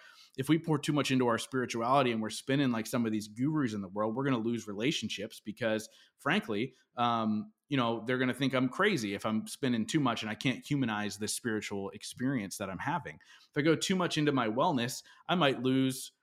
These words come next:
my business because, well, I, I gotta get to the gym. I can't put in these extra hours, right? And so as we look at these four pillars, we have to find balance. Now, there is the understanding that there's seasons, right? Like, I'm launching a new company right now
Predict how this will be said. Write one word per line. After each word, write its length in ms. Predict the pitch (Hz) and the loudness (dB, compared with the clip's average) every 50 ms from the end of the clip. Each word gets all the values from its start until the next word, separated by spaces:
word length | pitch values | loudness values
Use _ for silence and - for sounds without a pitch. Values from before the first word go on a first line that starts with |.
| _ _ _ 135 | _ _ _ 2
my 140 | 139 139 | 4 4
business 440 | 131 123 165 196 180 - 92 85 - - | 4 4 2 2 2 0 -6 -8 -8 -8
because, 440 | - 113 - - 120 117 110 98 95 - | -10 -6 -2 0 0 0 0 -2 -6 -2
well, 340 | 120 131 131 123 113 107 101 - - 120 | 2 2 4 4 2 0 -6 -8 -8 -8
I, 120 | 127 - - - | -8 -8 -2 0
I 60 | 123 131 | 2 4
gotta 180 | 135 131 135 | 4 4 4
get 140 | 127 135 123 | 4 2 0
to 60 | - 123 | 0 -2
the 100 | 120 113 | -2 0
gym. 260 | 110 120 156 165 - | 2 4 4 4 4
I 60 | 107 | 2
can't 260 | 101 - 139 127 - | 0 0 0 0 0
put 140 | - 139 147 | 0 0 0
in 80 | 170 170 | 2 2
these 180 | 131 113 98 | 0 0 0
extra 300 | 104 101 - - - 95 - | -4 -6 -6 -6 -8 -8 -8
hours, 360 | 92 92 87 - - - - | -8 -8 -8 -10 -12 -10 -6
right? 220 | 107 110 131 131 - - - - - - _ | -2 -2 -2 -2 -4 -10 -20 -20 -20 -10 _
And 120 | 147 147 147 | -4 0 2
so 320 | - 160 139 131 - - - _ _ _ _ _ _ _ _ _ _ _ _ - - | 4 4 4 4 0 -4 -12 _ _ _ _ _ _ _ _ _ _ _ _ -4 2
as 260 | 127 143 170 185 175 160 | 4 4 6 6 4 4
we 120 | 170 151 | 4 4
look 240 | 135 131 151 147 160 | 4 4 4 2 2
at 80 | 123 | -2
these 120 | 123 120 113 | -2 -4 -4
four 160 | - 123 110 | -4 -4 -4
pillars, 300 | 113 170 196 175 131 110 | -2 0 0 0 0 0
we 120 | 123 120 | -2 -4
have 260 | 107 - - 147 139 - | -2 0 0 0 0 0
to 80 | 135 123 | -4 -4
find 260 | - 123 113 107 95 | -4 -2 -2 -2 -4
balance. 500 | 98 87 78 - - - - - - - _ _ _ _ _ _ _ _ _ _ - | -6 -8 -10 -12 -16 -18 -20 -20 -20 -20 _ _ _ _ _ _ _ _ _ _ -2
Now, 200 | 117 131 143 143 | 2 4 4 4
there 140 | 147 139 | 4 4
is 280 | 127 151 175 190 190 - | 4 6 8 8 6 6
the 140 | 180 175 156 | 2 0 2
understanding 840 | 147 147 135 127 117 - - - 120 117 123 127 127 127 120 113 | 2 2 2 0 0 -2 -4 -4 -2 0 2 2 2 2 2 0
that 160 | 117 110 110 | 0 -2 -2
there's 240 | - 113 107 101 - | -2 -2 -2 -2 -4
seasons, 640 | - - - 120 110 104 82 - 71 71 71 - - | -4 -4 -2 -2 -4 -4 -4 -8 -12 -16 -14 -8 -6
right? 140 | 110 113 107 | -4 -4 -2
Like, 100 | 113 117 | 0 0
I'm 180 | 123 127 123 | 2 2 2
launching 360 | 117 117 120 120 117 - 120 117 | 2 0 -2 -2 -2 -2 -2 -2
a 40 | |
new 120 | 113 110 107 | -2 -2 -2
company 400 | - - 127 127 127 120 120 117 | -2 -2 -2 -2 -2 -2 -2 -2
right 180 | 113 110 110 | -2 -2 -2
now 380 | 107 107 104 101 101 98 95 | -2 -4 -4 -4 -4 -6 -8